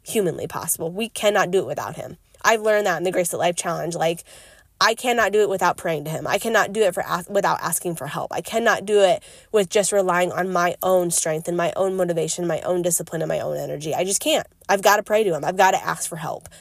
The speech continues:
And I've had to do that multiple times in the journey. And I think I'm gonna be finishing up right before Christmas, which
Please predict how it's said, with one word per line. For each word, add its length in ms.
And 140
I've 100
had 180
to 60
do 80
that 220
multiple 340
times 320
in 80
the 80
journey. 340
And 360
I 120
think 220
I'm 100
gonna 140
be 140
finishing 440
up 260
right 300
before 320
Christmas, 580
which 240